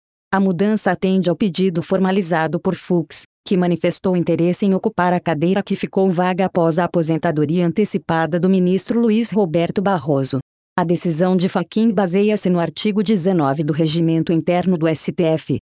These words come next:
que assegura aos ministros o direito de se transferirem entre turmas, desde que haja vaga disponível.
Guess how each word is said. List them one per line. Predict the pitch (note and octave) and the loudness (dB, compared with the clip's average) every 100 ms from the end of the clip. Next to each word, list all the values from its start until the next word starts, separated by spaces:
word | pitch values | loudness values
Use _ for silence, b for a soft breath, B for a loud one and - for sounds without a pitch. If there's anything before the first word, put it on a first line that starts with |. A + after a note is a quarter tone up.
| - | -4
que | A3+ | 0
assegura | G3+ - D3+ F3 F#3+ | 0 0 0 0 2
aos | F#3 | 2
ministros | F3+ F#3 F3+ F#3+ F3+ E3+ F3 | 2 2 2 0 -2 -2 -2
o | |
direito | E3+ E3 F#3 B3 | 0 0 0 0
de | A3 | -2
se | A3 G3 | -4 -2
transferirem | G#3 A3 G3+ F#3 F3 G#3 G#3+ G#3+ | 0 0 0 0 0 2 2 2
entre | G#3+ G3 | 0 -2
turmas, | - F#3+ E3+ D#3+ - - - | 0 2 2 0 -4 -14 -4
desde | F3 F3 D#3+ | 0 0 -2
que | F3+ | 0
haja | F3+ F3 E3 D#3 | 0 2 0 0
vaga | F3+ F3+ | 0 0
disponível. | E3 E3 - G3 D3+ C3 B2+ | -2 -2 0 2 2 2 -2